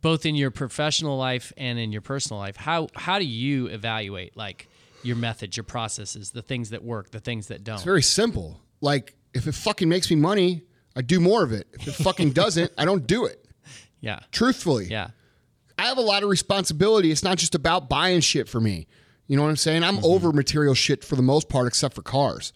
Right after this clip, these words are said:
Speaker 1: Mm-hmm.
Speaker 2: You know, um, I have, you know,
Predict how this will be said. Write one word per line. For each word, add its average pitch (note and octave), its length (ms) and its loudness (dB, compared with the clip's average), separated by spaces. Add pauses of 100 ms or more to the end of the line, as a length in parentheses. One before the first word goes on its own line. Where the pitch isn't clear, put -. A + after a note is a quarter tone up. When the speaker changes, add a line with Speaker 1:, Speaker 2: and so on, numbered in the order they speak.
(200)
Speaker 1:
Mm-hmm. F#2 240 -12
Speaker 2:
You B2+ 80 4
know, C3 300 2 (540)
um, A#2 500 -2 (1600)
I D#3 160 -2
have, F#3 320 0 (600)
you D3 120 2
know, C3+ 360 2